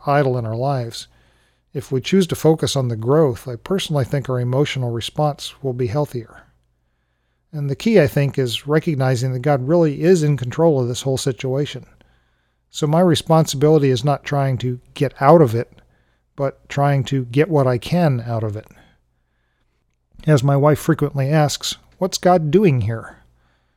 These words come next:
It's not pleasant, but he has a purpose even in allowing difficult things to touch his people. God gave Satan permission to test Job, not for Job's pleasure, but for God's greater glory and for Job's maturing.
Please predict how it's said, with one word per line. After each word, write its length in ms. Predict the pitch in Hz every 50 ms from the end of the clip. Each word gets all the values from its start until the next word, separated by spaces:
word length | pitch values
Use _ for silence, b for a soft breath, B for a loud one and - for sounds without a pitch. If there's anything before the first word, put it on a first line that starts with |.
| _ _ -
It's 180 | 156 - -
not 180 | 175 185 180 -
pleasant, 420 | - - 175 180 143 131 123 - - - -
but 160 | 147 139 - _
he 120 | - 160
has 160 | 160 160 147
a 60 | 139 131
purpose 500 | - - 202 202 202 - - - - 175
even 240 | 160 151 147 139
in 100 | 135 135
allowing 420 | 131 131 135 139 139 143 135 123 120
difficult 500 | 139 147 - 156 131 - 131 123 - -
things 320 | 156 156 143 139 120 -
to 100 | - 123
touch 240 | - - 139 135 -
his 140 | - 117 -
people. 480 | - - 143 131 - 120 - - _ _ _ _ _ _ _ _ _ _ _ _ _ _
God 200 | - 156 147 143
gave 220 | 127 143 139 120 -
Satan 260 | - 147 151 156 135
permission 440 | - 143 135 147 143 - - 135 120
to 80 | 117
test 320 | - - 139 131 - - -
Job, 400 | 139 120 110 113 113 131 147 - _ _ _ -
not 180 | 160 - - -
for 100 | - 170
Job's 300 | 139 160 160 156 131 -
pleasure, 640 | - - 156 160 180 190 139 127 127 131 127 - - b b b b b b b b b
but 140 | 165 165
for 140 | - - 151
God's 260 | 135 151 147 139 117
greater 360 | 117 - 143 143 147 135 131 120
glory 480 | 117 135 135 135 139 135 131 127 127
and 120 | 135 139 131
for 120 | - 127
Job's 420 | 113 120 135 131 127 120 - -
maturing. 540 | 127 120 - - - 143 127 117 107 110 107